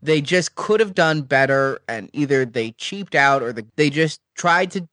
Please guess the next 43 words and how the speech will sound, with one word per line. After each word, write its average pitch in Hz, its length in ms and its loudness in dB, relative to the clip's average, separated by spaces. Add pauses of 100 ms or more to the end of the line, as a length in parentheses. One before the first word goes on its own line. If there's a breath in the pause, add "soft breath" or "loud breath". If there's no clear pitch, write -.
do 170 240 -2
too 170 380 -2
much 127 400 2
and 107 100 -10
tried 127 280 0
to 131 60 -12
take 131 300 -2
on 123 220 2
too - 180 -6
much. 110 380 -6 (100)
But 131 240 2 (120)
when 160 320 2
the 156 120 0
entire 214 500 2
movie's 160 380 0
effects 139 320 -2
are 143 60 -2
reminding 131 420 0
me 135 60 0
of 120 80 0
the 127 80 -2
Ray 156 260 2
Harryhausen 143 760 2
puppet 135 280 0
from 120 180 -10
part 127 280 -2
three, 143 500 2 (380 loud breath)
I 139 100 2
mean, 143 200 4
that 151 180 4
is 147 180 -2
not 151 420 4
a 139 140 -2
good 123 320 -2
thing. 107 380 -6
And 135 120 -6
that's 147 140 -2
what 170 100 2
all 151 180 2
this 156 200 2
claymation 151 800 2
stop 143 460 0
motion 127 760 -2